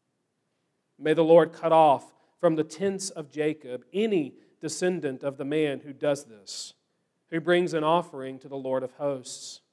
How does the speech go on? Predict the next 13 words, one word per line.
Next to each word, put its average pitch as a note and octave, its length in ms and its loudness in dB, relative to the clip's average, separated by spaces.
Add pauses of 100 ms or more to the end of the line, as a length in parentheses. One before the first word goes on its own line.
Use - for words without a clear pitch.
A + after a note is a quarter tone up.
(800)
And G3 180 2
the G3 60 4
second C#4+ 520 -4
thing D#3+ 280 0
you C3+ 180 -8
do, A#2+ 280 -16 (720)
you G3 120 -2
cover B3 340 2
the A#3+ 120 2
Lord's A3 380 2
altar G#3 460 4
with E3+ 280 -2
tears, D3+ 760 -8